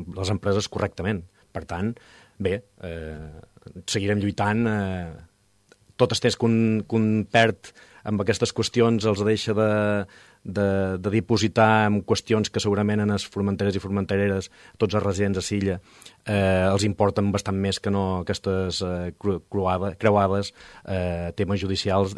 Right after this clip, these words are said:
i a més amb propietats que no són seues, amb unes llicències demanades que segurament, si mos posam, eh, a parlar,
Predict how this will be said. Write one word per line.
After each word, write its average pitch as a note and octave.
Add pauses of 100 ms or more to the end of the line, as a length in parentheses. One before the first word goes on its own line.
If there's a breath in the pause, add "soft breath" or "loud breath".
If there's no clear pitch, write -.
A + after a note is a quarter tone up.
i G2
a F2
més G2
amb F#2+
propietats F#2+
que G2+
no F2+
són F#2
seues, G2+ (340 loud breath)
amb F#2+
unes G2
llicències G2
demanades G2 (120)
que G#2
segurament, A2
si G2+
mos F#2
posam, G2 (340 loud breath)
eh, F#2
a F#2
parlar, G2+